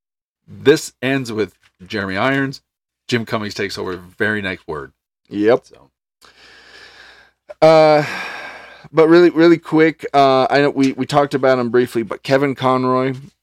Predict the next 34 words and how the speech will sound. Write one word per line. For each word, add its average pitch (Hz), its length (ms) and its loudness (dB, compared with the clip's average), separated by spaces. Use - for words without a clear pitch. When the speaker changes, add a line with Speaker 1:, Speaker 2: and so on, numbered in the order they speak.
Speaker 2:
who 117 100 -6
recently 120 380 -2
passed, 117 680 -2
Speaker 1:
Yeah. 78 240 -20
Speaker 2:
he 185 260 0
was 156 480 4
the 135 80 0
voice 135 340 2
of 107 200 -4
Batman 123 760 -2
for 110 560 -2
thirty 120 680 -2
years. 113 680 -2
Speaker 1:
I 117 120 0
will 113 160 -2
say 98 360 -8
is. 78 480 -12
Speaker 2:
Is 135 220 6
Speaker 1:
Is. 104 60 -10
Speaker 2:
the 120 80 0
voice 113 280 -2
of 107 80 -6
Speaker 1:
He 107 40 -6
Speaker 2:
Batman. 82 440 -6
Speaker 1:
is. - 160 -18
Speaker 2:
Yep. 98 240 -10
Speaker 1:
I 98 80 -14
mean, 92 160 -16
from 98 220 -18
here 110 180 -4
on 90 220 -6
out, 82 260 -12
no 90 100 -14
matter 104 440 -6